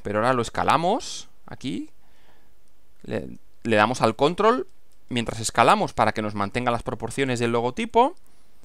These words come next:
Y, por ejemplo, lo ponemos aquí. No voy a rellenar el resto de cosas, esto lo podéis poner, el título,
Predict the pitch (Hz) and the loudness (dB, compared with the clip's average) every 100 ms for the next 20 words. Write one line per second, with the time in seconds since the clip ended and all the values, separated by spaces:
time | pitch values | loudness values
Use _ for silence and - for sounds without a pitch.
0 | - - - - - - - - - - | -14 -14 -14 -14 -14 -14 -14 -14 -14 -14
1 | - - - 127 131 104 104 95 113 180 | -14 -14 -8 -6 -2 -4 -4 -6 -4 -4
2 | 107 92 90 - - 98 - - - - | -4 -8 -8 -12 -10 -10 -10 -12 -14 -14
3 | - - - - - - - - - - | -14 -14 -14 -14 -14 -14 -14 -14 -14 -14
4 | - - - - - - - - - - | -14 -14 -14 -14 -14 -14 -14 -14 -14 -14
5 | - - - - - - 139 165 170 151 | -14 -14 -14 -14 -14 -8 6 10 12 12
6 | 143 135 143 139 135 135 151 151 247 285 | 12 10 8 6 4 0 0 0 0 -2
7 | 226 147 123 120 117 - 131 220 254 185 | -2 0 0 0 -2 0 2 2 2 2
8 | 139 110 - 156 - 160 160 160 | 0 -2 0 -2 0 0 8 10